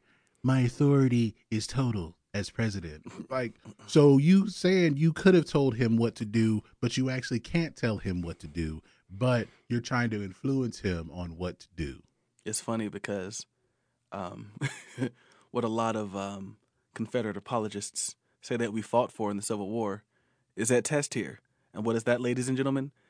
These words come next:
Speaker 2: States' rights. They'll always tell you, "It wasn't over slavery. It was over states' rights." Okay, so is your state in control right now? 'Cause that's what y'all fought for. Is your state in control? Are you gonna listen to the president? And you, I, you can
Speaker 1: Your
Speaker 2: tell
Speaker 1: state,
Speaker 2: Brian
Speaker 1: your
Speaker 2: Kemp
Speaker 1: state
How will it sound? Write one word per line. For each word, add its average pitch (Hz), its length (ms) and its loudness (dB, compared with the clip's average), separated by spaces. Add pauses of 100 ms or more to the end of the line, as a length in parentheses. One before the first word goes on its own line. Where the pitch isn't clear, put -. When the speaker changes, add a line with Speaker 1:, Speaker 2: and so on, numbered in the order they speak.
Speaker 2:
States' - 400 -2
rights. - 380 -8 (580)
They'll 110 180 2
always 117 260 2
tell 123 200 0
you, 104 200 -2 (220)
"It 269 100 -2
wasn't 262 260 0
over 196 140 -2
slavery. 196 480 0
It - 320 -20
was 214 100 -2
over 190 140 2
states' 208 360 4
rights." 226 440 0 (420)
Okay, 131 320 0
so 120 220 0
is 110 80 -2
your 113 80 -2
state 123 220 2
in 120 100 -2
control 131 280 0
right 151 180 0
now? 170 140 -4
'Cause 165 120 -12
that's 147 160 -2
what 151 100 -4
y'all 156 120 6
fought 214 220 4
for. 190 280 -2 (500)
Is 120 100 -6
your 135 80 -2
state 151 200 2
in 156 60 -2
control? 175 420 0 (840)
Are 104 80 -6
you 120 60 0
gonna 127 120 2
listen 143 200 -2
to 156 80 -8
the - 40 -14
president? 156 460 -4 (580)
And 107 220 -2
you, 139 160 2 (100)
I, 143 240 4
you 190 120 6
can 165 180 6
Speaker 1:
Your 156 160 10
Speaker 2:
tell 151 140 10
Speaker 1:
state, 196 200 4
Speaker 2:
Brian 175 180 6
Speaker 1:
your - 80 6
Speaker 2:
Kemp 170 280 6
Speaker 1:
state 190 400 2